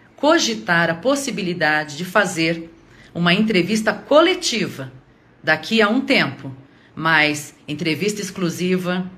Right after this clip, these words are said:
eu não faço, porque eu já tenho os meus canais, através dos quais eu me pronuncio, através dos quais eu digo toda a verdade dos fatos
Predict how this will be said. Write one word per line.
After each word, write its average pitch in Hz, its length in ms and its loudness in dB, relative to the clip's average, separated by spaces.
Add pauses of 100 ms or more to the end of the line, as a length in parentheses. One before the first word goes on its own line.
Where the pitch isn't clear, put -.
(360)
eu 170 180 4
não 170 140 2
faço, 143 460 -4
porque 185 280 -6
eu 160 120 0
já 302 140 2
tenho 247 260 -4
os 220 80 -4
meus 208 220 0
canais, 165 640 -2 (440)
através 170 480 2
dos 170 180 -6
quais 165 360 2
eu 170 60 -2
me 165 100 -2
pronuncio, 175 880 -2 (360)
através 160 480 0
dos - 180 -10
quais 160 340 4
eu 165 80 -4
digo 160 340 -4
toda 233 460 2
a 180 140 -2
verdade 156 580 0
dos 139 220 -8
fatos 175 580 2